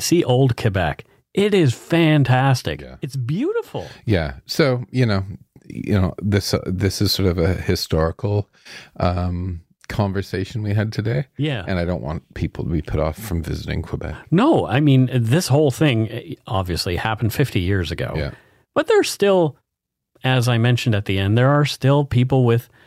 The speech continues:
Speaker 2: But
Speaker 1: separatist sentiments,
Speaker 2: but
Speaker 1: but
Speaker 2: what, what
Speaker 1: there's no longer the
Speaker 2: What provinces don't have their own problems, though?
Speaker 1: Well, Alberta seems to be wanting to separate from Canada from time to time. Uh,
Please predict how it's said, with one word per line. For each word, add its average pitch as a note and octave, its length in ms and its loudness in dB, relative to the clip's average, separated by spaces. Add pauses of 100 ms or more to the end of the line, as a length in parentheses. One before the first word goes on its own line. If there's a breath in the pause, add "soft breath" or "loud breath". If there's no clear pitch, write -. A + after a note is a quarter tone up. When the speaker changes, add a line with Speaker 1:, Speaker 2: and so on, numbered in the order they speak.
(180 soft breath)
Speaker 2:
But A#2 140 0
Speaker 1:
separatist D3+ 600 -4
sentiments, G#2+ 560 -4
Speaker 2:
but A2 240 -4
Speaker 1:
but C3 200 2
Speaker 2:
what, C3+ 200 -12
what B2 160 2
Speaker 1:
there's B2+ 180 -4
no C3+ 220 -2
longer B2 400 -4
the G2 120 -10 (140)
Speaker 2:
What C#3+ 360 4
provinces G2+ 760 0
don't D#2 340 -4
have D2+ 240 -6
their C#2+ 140 -2
own C#2 180 0
problems, B1+ 600 -2
though? C2+ 280 -6
Speaker 1:
Well, F2 400 0 (180)
Alberta A#2 600 4
seems G2+ 420 0
to G#2 100 0
be F#2+ 280 2
wanting F#2+ 580 2
to G#2+ 140 -2
separate G2 460 -2
from F#2+ 160 -2
Canada F2 440 0
from F#2+ 220 -2
time F2+ 280 0
to - 100 -10
time. B2+ 500 0 (240)
Uh, F2 380 2